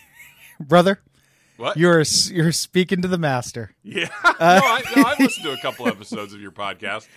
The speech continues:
Speaker 1: <laughs> Yeah. Oh, yeah. Well, th-, sometimes it just moves the conversation along faster.
Speaker 2: Yeah, sometimes you just don't wanna talk to Cole Ross about that anymore.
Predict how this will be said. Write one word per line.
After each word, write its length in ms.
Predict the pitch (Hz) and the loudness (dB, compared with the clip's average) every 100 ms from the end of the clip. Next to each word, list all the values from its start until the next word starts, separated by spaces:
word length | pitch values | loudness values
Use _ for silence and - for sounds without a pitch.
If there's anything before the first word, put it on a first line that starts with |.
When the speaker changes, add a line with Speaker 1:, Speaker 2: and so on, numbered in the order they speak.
| - | -20
Speaker 1:
<laughs> 160 | _ | _
Yeah. 240 | 247 160 113 _ _ _ _ | -6 -6 -8 _ _ _ _
Oh, 160 | - 370 | -8 -6
yeah. 340 | 370 339 143 - _ _ _ _ _ | -4 -4 -6 -8 _ _ _ _ _
Well, 120 | 269 | -10
th-, 240 | 277 269 240 | -8 -10 -8
sometimes 380 | 269 269 226 180 | -8 -6 -6 -6
it 20 | |
just 140 | 175 | -6
moves 180 | 156 147 | -6 -4
the 80 | 131 | -6
conversation 580 | 143 123 120 127 123 131 | -6 -6 -6 -6 -6 -8
along 220 | 117 117 | -8 -8
faster. 320 | 107 117 113 | -8 -8 -2
Speaker 2:
Yeah, 120 | 330 254 | -2 -2
sometimes 440 | 294 427 403 339 | -4 -2 -2 -4
you 60 | 233 | -8
just 160 | 247 | -8
don't 120 | 247 | -6
wanna 160 | 226 196 | -4 -4
talk 280 | 185 196 185 | -4 -4 -4
to 100 | 165 | -12
Cole 200 | 165 156 | -6 -4
Ross 320 | 151 160 156 | -2 -4 -6
about 260 | 131 113 - | -10 -10 -10
that 160 | 104 | -12
anymore. 480 | 95 85 80 71 _ | -12 -16 -20 -20 _